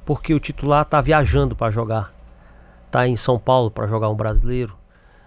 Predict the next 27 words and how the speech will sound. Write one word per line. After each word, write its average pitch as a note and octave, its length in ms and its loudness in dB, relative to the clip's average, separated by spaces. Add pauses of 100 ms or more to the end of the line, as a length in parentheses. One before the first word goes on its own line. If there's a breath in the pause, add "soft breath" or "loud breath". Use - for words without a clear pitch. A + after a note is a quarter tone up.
(160 soft breath)
tá A#2 120 -8
no B2 100 -4
Rio C3 280 -2
pra A#2 120 -8
jogar A2+ 200 -2
um A2 60 4
brasileiro, B2 400 -2
aí B2 80 0
vai C3+ 240 0
um C3+ 100 -2
jogador C3+ 440 -2
que C#3+ 500 -8 (120)
é - 80 -4
reserva. B2 680 0 (120)
De C3+ 80 -2
repente E3 340 -2
esse E3 80 -8
jogador E3+ 340 0
treina F3+ 280 0
bem E3 160 2
no F3 80 0
profissional, F3 640 0
estoura F#3 400 0
e F#3 40 -2
fica - 240 -8
lá. D#3 200 0
Então, E3+ 320 -2